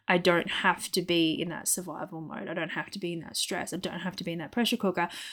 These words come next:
And that pressure cooker wasn't even, it was,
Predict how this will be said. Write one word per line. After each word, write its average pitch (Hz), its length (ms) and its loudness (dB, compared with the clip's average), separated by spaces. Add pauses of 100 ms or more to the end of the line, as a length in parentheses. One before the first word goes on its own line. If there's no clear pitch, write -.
(240)
And 208 120 8
that 208 120 10
pressure 233 240 10
cooker 220 260 10
wasn't 196 360 10
even, 180 500 6 (260)
it 214 140 12
was, 202 200 10